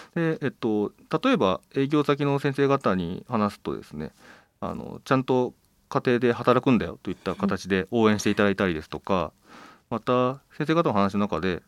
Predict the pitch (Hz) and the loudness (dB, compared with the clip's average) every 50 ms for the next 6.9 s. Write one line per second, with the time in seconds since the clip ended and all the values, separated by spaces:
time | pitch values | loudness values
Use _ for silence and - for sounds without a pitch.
0 | _ 104 - - 104 98 - 156 - 170 143 110 92 90 85 85 - - _ _ | _ -14 -8 -8 -8 -6 -6 -2 2 4 4 4 2 0 -2 -4 -6 -10 _ _
1 | _ _ _ - 147 135 120 104 - - 104 101 - - 131 - 165 160 - 165 | _ _ _ -4 -4 -2 -2 0 0 0 0 0 0 -2 -2 -2 -2 -2 0 0
2 | 135 113 92 92 92 107 107 101 87 82 80 - 87 85 - 123 - 214 196 - | 0 2 0 0 0 2 2 0 0 -4 -8 -10 -10 -10 -12 -12 -12 -12 -6 -4
3 | 139 135 135 135 135 127 - 135 135 131 120 117 117 - 120 120 - 120 127 120 | -4 -2 0 0 0 0 0 -2 0 0 0 0 0 0 -2 -2 0 -2 -2 -2
4 | 92 85 85 82 87 87 - - 64 78 82 - _ _ _ _ _ _ _ _ | -2 -2 -4 -6 -10 -12 -12 -14 -14 -14 -16 -18 _ _ _ _ _ _ _ _
5 | _ _ _ _ _ _ 151 151 147 147 143 - - 151 131 120 _ - 123 120 | _ _ _ _ _ _ -6 -4 -2 -2 -4 -4 -4 -6 -6 -6 _ -4 -2 -2
6 | 120 117 - 214 233 226 180 147 143 127 - - 170 165 143 101 - | -2 0 2 2 4 4 2 2 0 -4 -2 0 2 2 2 2 0